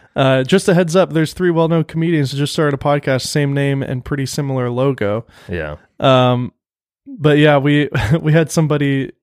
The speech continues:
Speaker 1: today actually comment. They said, uh, "I accidentally subbed,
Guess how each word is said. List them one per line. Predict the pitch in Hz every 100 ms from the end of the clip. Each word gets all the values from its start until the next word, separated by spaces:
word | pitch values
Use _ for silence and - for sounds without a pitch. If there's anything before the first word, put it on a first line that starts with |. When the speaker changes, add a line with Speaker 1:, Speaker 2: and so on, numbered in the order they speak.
| _ -
Speaker 1:
today | 156 139 143 151
actually | 131 - 151
comment. | - - 135 135 131 120 - - _ _ _ _
They | 139
said, | - 139 135 127
uh, | 131 127
"I | -
accidentally | 165 214 - 208 175
subbed, | 160 190 180 165 143